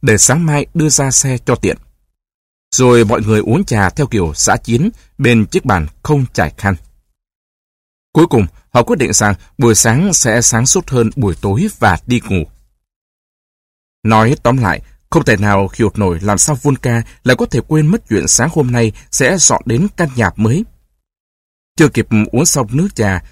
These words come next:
thì mấy bác công nhân khuôn vác đã bước thình thịch vào. Việc đầu tiên là họ mở toang cả hai cánh cửa và hỏi với giọng oang oang:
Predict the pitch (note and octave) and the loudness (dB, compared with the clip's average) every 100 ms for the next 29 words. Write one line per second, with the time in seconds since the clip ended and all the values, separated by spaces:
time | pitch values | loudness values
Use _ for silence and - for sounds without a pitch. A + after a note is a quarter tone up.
0 | _ - A#2 A2 G#2+ A#2 E3+ G3+ D3+ A#2 | _ -4 0 2 2 0 -2 -2 -2 0
1 | B2+ A#2 G#2+ - C3 G#2+ C#3 G3 - _ | 0 0 -2 0 0 0 -2 -4 -8 _
2 | A2 A2 - G3+ A3+ - G#2+ - F#2+ - | -2 -2 -2 -4 -6 -4 -4 -4 -6 -2
3 | F2 D2+ - _ _ _ - D3 - G3 | -4 -4 -12 _ _ _ -2 2 2 0
4 | G3 A#2 G#2+ G#2+ F#2+ - - A#2 G#2 F2 | -2 0 -2 0 -2 -2 -4 0 0 -2
5 | - C#3 C#3 - F2+ - - C3 B2 C#3+ | -4 -4 -4 -4 -4 -6 -6 -4 -2 -4
6 | - G2 E2 - _ B2 A#2 A2+ G#2+ F#2 | -2 -6 -6 -10 _ 2 4 2 2 0
7 | D#2 C#3+ - - - - A2+ - G#2+ | 0 -2 -2 -4 -6 -2 -2 0 -2